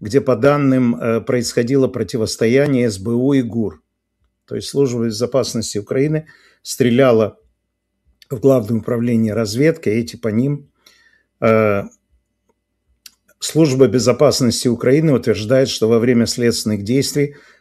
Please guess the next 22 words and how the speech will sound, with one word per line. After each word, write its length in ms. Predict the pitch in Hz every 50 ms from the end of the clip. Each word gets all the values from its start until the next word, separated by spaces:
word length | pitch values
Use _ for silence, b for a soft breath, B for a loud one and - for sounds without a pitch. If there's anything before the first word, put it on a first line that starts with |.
| B _
в 80 | -
рамке 320 | 117 131 131 127 120 - 120
дела 400 | 113 110 120 131 127 117 113 110
о 60 | 107
теракте 640 | 104 - 123 117 120 117 107 - - - 113 104
Ф 140 | 101 - -
С 280 | 127 113 110 104 98 107
Б 180 | 107 131 156
произошло 640 | 160 160 - 110 107 95 107 113 101 - 156 156 151
вооруженное 580 | 135 123 113 117 113 95 120 135 127 117 113 107
нападение 760 | 107 110 - - 113 107 127 147 151 139 147 143 139 135 - _ _ _ _ _ _ _ _ _
на 100 | 117 113
его 480 | 117 113 110 107 120 127 131 139 - -
сотрудников. 760 | - - - - 98 - 101 92 90 - 98 _ _ - b b b b _
Значит, 320 | - 113 120 117 - - -
вот 160 | 151 190 190
такая 320 | 190 156 - - 143 139
вот 180 | 135 123 120 -
история. 460 | 135 110 - - 107 101 98 98 110
Естественно, 540 | 120 117 - - 160 151 113 - - 117 107
она 160 | 110 110 104
темная, 540 | - - 196 196 190 190 180 170 160 147 b